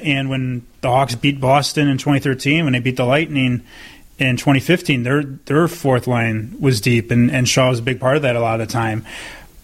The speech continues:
So I don't, we haven't seen enough out of these guys to see if they can roll fourth lines in the preseason. I think, you know, they're hoping that the chemistry and the productivity, whoever they put there, can get there. But I haven't, I haven't seen enough yet to suggest that in, in a very small sa-,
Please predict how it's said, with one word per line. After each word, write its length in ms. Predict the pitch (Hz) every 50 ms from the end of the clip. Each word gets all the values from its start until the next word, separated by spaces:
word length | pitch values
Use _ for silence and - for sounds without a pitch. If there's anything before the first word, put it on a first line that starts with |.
| - - - - - - - - -
So 520 | 139 - 160 156 151 143 139 135 - - _ _ _ _ _ -
I 80 | 135
don't, 560 | 139 175 185 196 190 - - 202 175 160 170
we 80 | 165 170
haven't 140 | 190 196 175
seen 160 | - 190 190
enough 380 | 170 160 160 165 160 - - - _ -
out 120 | - 139 139
of 100 | 139 127
these 180 | 143 139 113
guys 280 | 101 - 120 123 139 139
to 60 | 127
see 100 | - 139
if 40 | 127
they 60 | 135
can 140 | 127 127 120
roll 180 | 117 120 131 127
fourth 320 | - - 139 131 123 -
lines 560 | 127 120 117 120 127 139 190 - - - - - -
in 140 | - - 143
the 80 | 135 127
preseason. 800 | - - 139 139 - - 160 151 147 143 156 160 165 170 160 - - - - - - -
I 100 | 131 131
think, 360 | - - 139 135 127 - -
you 100 | 151 139
know, 200 | 131 123 120 120
they're 160 | 113 135 127
hoping 360 | 113 120 127 127 - 131 127 123
that 300 | 120 117 113 - - -
the 80 | -
chemistry 800 | - - 131 127 135 127 - - - - 131 127 127 127 127 123
and 100 | 120 117
the 60 | 113
productivity, 580 | 107 - 139 135 123 120 - 143 127 123 123 123
whoever 240 | 117 120 120 117 120
they 80 | 113
put 340 | 110 - - - 156 151 -
there, 220 | - 127 120 113 110
can 220 | - - 117 117
get 200 | 127 120 113 -
there. 320 | - 120 117 117 113 113 - - - - - - - - -
But 100 | - 135
I 60 | 131
haven't, 180 | 135 143 151 151
I 60 | 139
haven't 180 | 139 151 151 139
seen 240 | - 151 147 147 143
enough 420 | 135 131 127 127 123 - - - 160
yet 340 | 156 131 127 131 143 139 -
to 80 | 135
suggest 520 | 123 - 139 127 117 131 127 127 - - -
that 260 | 131 127 127 127 123
in, 100 | 156 131
in 160 | 131 143 131
a 40 | 127
very 200 | 135 139 135 117
small 320 | - - 147 139 131 123
sa-, 240 | 120 - - 139 139